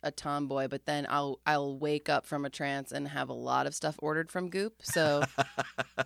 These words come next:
Speaker 1: that usually works out well. And I'm like, "Oh, okay, this is what she wants to wear in the next show," or, you know.
Speaker 2: Yep. And
Speaker 1: So
Speaker 2: then you just gotta go for it.
Speaker 1: you just gotta go for it.
Speaker 2: Yep. Pay that
Speaker 1: And,
Speaker 2: credit
Speaker 1: but
Speaker 2: card off slowly.
Speaker 1: you know what I find about the,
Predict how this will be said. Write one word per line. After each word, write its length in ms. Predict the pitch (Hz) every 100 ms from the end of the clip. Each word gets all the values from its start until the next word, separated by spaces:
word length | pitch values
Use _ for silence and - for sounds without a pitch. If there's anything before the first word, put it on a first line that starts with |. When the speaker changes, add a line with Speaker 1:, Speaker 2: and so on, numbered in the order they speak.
| - - -
Speaker 1:
that 300 | 175 170 -
usually 340 | 185 175 165
works 320 | 156 147 139 147
out 180 | 135
well. 180 | 139 139
And 80 | 135
I'm 60 | 139
like, 140 | 151
"Oh, 180 | 240 185
okay, 260 | 190 139 139
this 200 | 143 143
is 120 | 143
what 120 | 139
she 160 | - 143
wants 260 | 131 123
to 80 | -
wear 120 | 123
in 100 | 120
the 60 | 120
next 200 | 107 -
show," 360 | 127 131 113 104
or, 160 | - -
you 160 | 139
know. 220 | 92 76 156
Speaker 2:
Yep. 200 | 82 - -
And 140 | 85
Speaker 1:
So 60 | 82
Speaker 2:
then 80 | 87 -
you 80 | 82
just 140 | 80
gotta 180 | 90 82
go 160 | 92 131
for 220 | - 64
it. 60 | -
Speaker 1:
you 60 |
just 140 | 214 214
gotta 140 | 240
go 140 | 262 330
for 220 | - 64
it. 100 | -
Speaker 2:
Yep. 180 | - 190 -
Pay 120 | -
that 80 | 85
Speaker 1:
And, 140 | 160 151
Speaker 2:
credit 180 | 101
Speaker 1:
but 100 | 98
Speaker 2:
card 160 | 104 107
off 160 | 110 -
slowly. 360 | 110 113 85 -
Speaker 1:
you 120 | 214
know 80 | 220
what 80 |
I 80 | 226
find 280 | 233 240 226
about 300 | 190 175 151
the, 240 | 156 147